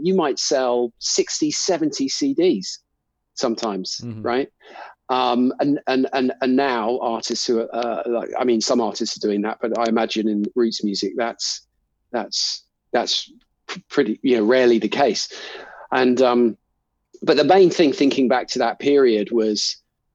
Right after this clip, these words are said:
Speaker 1: that first record for me was all about m-, putting out a record that I didn't already own. I mean, one of my biggest sort of observations and criticisms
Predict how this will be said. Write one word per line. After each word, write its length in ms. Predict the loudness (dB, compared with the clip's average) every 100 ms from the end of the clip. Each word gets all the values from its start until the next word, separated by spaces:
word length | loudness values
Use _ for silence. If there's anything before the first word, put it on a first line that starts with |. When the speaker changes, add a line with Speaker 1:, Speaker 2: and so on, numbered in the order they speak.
| _ _ _ _ _ -4
Speaker 1:
that 240 | -2 0
first 380 | 0 0 0 2
record 420 | 0 0 0 -2
for 100 | 0
me 280 | 2 4 2
was 320 | 2 0 -4 -10 -18 -20 -20 _ _ _ _ _ _ -2
all 380 | 4 6 8 6
about 680 | 4 0 0 0 2 2 -2 _ _ _ _ -12 -2
m-, 460 | 0 0 -6 -14 -12
putting 320 | 0 4 4
out 220 | 4 2 2
a 40 |
record 400 | 2 2 0 0
that 120 | 0
I 240 | 0 -2 -4 0
didn't 480 | 2 4 2 0 -2
already 540 | 0 2 2 0 0 -2 -4
own. 440 | -2 -2 -6 -10 -16 _ _ _ -10 -2
I 80 |
mean, 260 | 2 2 2
one 180 | 2 4
of 80 | 4
my 300 | 4 2 -2 -6 -18 -10
biggest 600 | -4 0 0 0 -6 -8 -4
sort 240 | -4 -4
of 40 | -4
observations 720 | -6 -4 -2 -2 -2 -4 -4
and 80 | -2
criticisms 840 | 0 0 -2 -2 -2 -2 -2